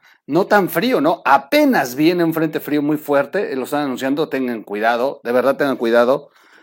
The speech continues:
Son cosas que, eh, pues, nos han enseñado, ay, los últimos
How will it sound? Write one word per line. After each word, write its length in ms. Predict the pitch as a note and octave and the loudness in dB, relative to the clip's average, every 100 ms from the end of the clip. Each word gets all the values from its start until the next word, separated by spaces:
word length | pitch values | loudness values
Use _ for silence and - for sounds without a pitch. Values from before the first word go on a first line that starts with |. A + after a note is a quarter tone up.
| _ | _
Son 260 | - C3+ B2 | -6 -6 -2
cosas 400 | C3 C3 B2 - | -4 -2 -4 -4
que, 380 | A#2+ A#2+ A#2+ A#2+ | -2 -2 -4 -8
eh, 640 | G#2 G2 F#2 F#2+ F2 - _ _ _ _ - | -8 -8 -8 -10 -12 -16 _ _ _ _ -8
pues, 120 | C#3 | -4
nos 120 | C#3+ | -2
han 140 | D#3 G3 | -2 -4
enseñado, 480 | D#3+ C3 C3+ E3+ B2+ - | -4 -2 -2 -2 -4 -6
ay, 140 | C3 C3 | -8 -8
los 220 | B2 - | -8 -6
últimos 520 | C3+ D#3 B2 - - | -4 -2 -4 -6 -20